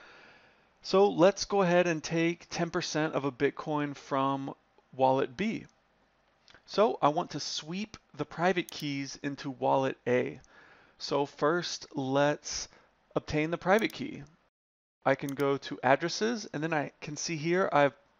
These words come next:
point one one Bitcoins in this particular address. So there's two ways of doing this. I could simply go to wallet, private keys, export, password,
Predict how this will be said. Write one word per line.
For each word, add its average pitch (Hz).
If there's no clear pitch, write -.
point 185
one 156
one 156
Bitcoins 139
in 135
this 139
particular 139
address. -
So -
there's 196
two -
ways 220
of 139
doing 170
this. 240
I -
could 196
simply 170
go 160
to 156
wallet, 147
private 147
keys, 139
export, 170
password, 156